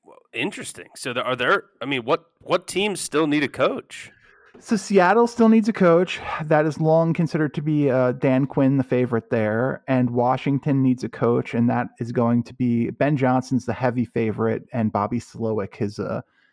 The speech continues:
Speaker 2: is the, the runner-up by all accounts. So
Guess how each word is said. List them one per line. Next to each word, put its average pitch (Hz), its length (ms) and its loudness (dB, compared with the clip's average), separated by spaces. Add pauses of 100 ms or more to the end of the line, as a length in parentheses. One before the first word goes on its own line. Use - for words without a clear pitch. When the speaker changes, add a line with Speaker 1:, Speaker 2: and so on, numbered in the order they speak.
(220)
Speaker 2:
is 117 260 -8
the, 107 200 -8 (240)
the 120 100 -4
runner-up 107 500 -4
by 101 140 -4
all 98 200 -2
accounts. - 680 -10 (600)
So 123 640 -2